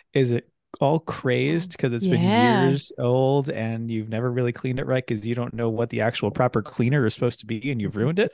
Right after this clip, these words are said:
Speaker 2: Do you wanna talk
Speaker 1: That's,
Speaker 2: about that for a second?
Speaker 1: that's
Speaker 2: 'Cause
Speaker 1: how I
Speaker 2: we,
Speaker 1: know.
Speaker 2: we, we got time. So let's,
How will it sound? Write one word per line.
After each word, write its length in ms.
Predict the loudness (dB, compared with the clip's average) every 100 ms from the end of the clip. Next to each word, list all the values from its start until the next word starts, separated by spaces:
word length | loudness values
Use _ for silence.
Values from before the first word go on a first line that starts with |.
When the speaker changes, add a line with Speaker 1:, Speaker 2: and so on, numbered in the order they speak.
| -4
Speaker 2:
Do 60 | 6
you 80 |
wanna 160 | 8 8
talk 220 | 6 6
Speaker 1:
That's, 40 | 8
Speaker 2:
about 220 | 6 8
that 160 | 6 6
for 100 | 4
a 40 |
second? 340 | 6 4 4 4
Speaker 1:
that's 160 | 4
Speaker 2:
'Cause 0 |
Speaker 1:
how 140 | 2 0
I 40 |
Speaker 2:
we, 100 | 2
Speaker 1:
know. 200 | 2 0
Speaker 2:
we, 140 | 0 -2 2
we 120 | 4
got 180 | 6 6
time. 380 | 6 6 4 2
So 160 | 4
let's, 420 | 4 4 -2 -10